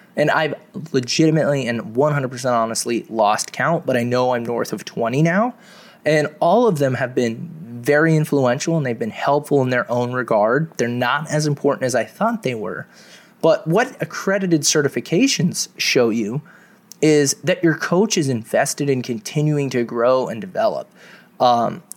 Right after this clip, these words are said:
or the, the potential coaches you're working with are people who are willing to spend discretionary income to travel all over the world, in many cases, usually all over their country,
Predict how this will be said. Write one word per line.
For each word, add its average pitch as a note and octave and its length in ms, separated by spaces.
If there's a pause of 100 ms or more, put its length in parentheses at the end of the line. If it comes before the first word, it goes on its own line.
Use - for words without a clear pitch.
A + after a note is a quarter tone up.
or D3+ 180
the, C3+ 240
the C3+ 100
potential F3+ 480
coaches C#3+ 420
you're C3 120
working C3+ 360
with B2+ 260
are B2+ 120
people D#3+ 420
who C#3 280
are B2+ 240
willing E3+ 460
to - 180
spend A#2+ 640 (240)
discretionary C#3 720
income A#2 500 (260)
to D3 100
travel C#3 760
all F3+ 260
over D#3 280
the B2 260
world, A#2+ 680
in A#2 140
many B2 180
cases, A#2+ 500
usually C#3+ 340
all C3 180
over B2+ 120
their A#2+ 140
country, D3+ 500